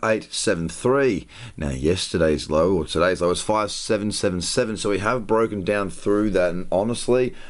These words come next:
I don't mean to say this for anything other than factual. Uh, I do not see anything supporting Bitcoin anymore. There is nothing really there.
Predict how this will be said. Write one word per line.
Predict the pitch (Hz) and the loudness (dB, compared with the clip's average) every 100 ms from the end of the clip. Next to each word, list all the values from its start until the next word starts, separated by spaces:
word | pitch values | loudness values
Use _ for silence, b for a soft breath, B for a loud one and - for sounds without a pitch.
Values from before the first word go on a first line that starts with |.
| B - | B -4
I | 80 | 0
don't | 80 82 92 | 0 0 0
mean | 104 113 | 0 0
to | 110 | 0
say | 98 117 113 | 0 0 0
this | 101 - | -4 -6
for | - | -2
anything | 87 101 98 120 | 0 0 -2 0
other | 85 107 110 | 0 0 -2
than | 92 92 | -2 -4
factual. | 85 120 123 - 107 98 98 B B B B | -2 -2 -2 -4 0 0 0 B B B B
Uh, | - 76 | -2 -2
I | - 80 | 0 -2
do | - 101 | 0 0
not | 98 95 - | 2 -2 -4
see | - 92 85 | -4 -2 0
anything | 80 87 - 87 | -2 -4 -2 -4
supporting | 82 - - 87 90 82 | -4 -6 0 2 2 0
Bitcoin | 85 - 87 80 | -4 -4 -4 -2
anymore. | 76 76 101 107 98 | 0 0 0 2 0
There | 85 | 0
is | 82 80 | -2 -2
nothing | 104 101 - 87 92 | -2 -2 -4 -6 -2
really | 101 117 110 98 | 0 2 2 0
there. | 87 101 104 | 2 2 2